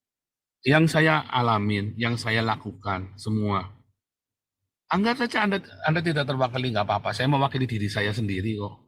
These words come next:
Iya kan? Tapi kan ternyata banyak yang merasa terwakili. Yang penting Anda jangan melawan dengan fisik.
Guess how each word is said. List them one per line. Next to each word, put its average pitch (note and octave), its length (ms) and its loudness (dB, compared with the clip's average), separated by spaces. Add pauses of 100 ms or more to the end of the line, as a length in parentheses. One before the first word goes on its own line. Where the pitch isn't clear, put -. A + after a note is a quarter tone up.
(440)
Iya F3+ 180 4
kan? A3+ 200 0 (440)
Tapi G#3+ 240 0
kan F4+ 240 -10
ternyata G3+ 320 0
banyak D#3 240 2
yang D#3 160 4
merasa D3 240 2
terwakili. C#3+ 720 0 (480)
Yang C3+ 220 4
penting G#2+ 440 4 (140)
Anda C#3 240 2
jangan A#2+ 720 2
melawan E3+ 880 4
dengan B2+ 840 2 (500)
fisik. - 560 -4